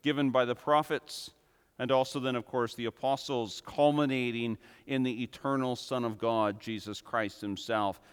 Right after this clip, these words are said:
Hebrews one, verse one and two, God, who at various times and in various ways spoke in time past. God spoke.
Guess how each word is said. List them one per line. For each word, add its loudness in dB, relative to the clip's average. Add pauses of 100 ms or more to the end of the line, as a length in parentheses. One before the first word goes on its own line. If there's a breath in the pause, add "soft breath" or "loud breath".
(180 soft breath)
Hebrews 2
one, 4
verse -4
one 2
and -2
two, 0
God, 6
who 0
at 2
various 2
times 2
and 0
in 0
various 0
ways -2
spoke -2 (1120)
in -4
time -6
past. -12
God -8
spoke. -12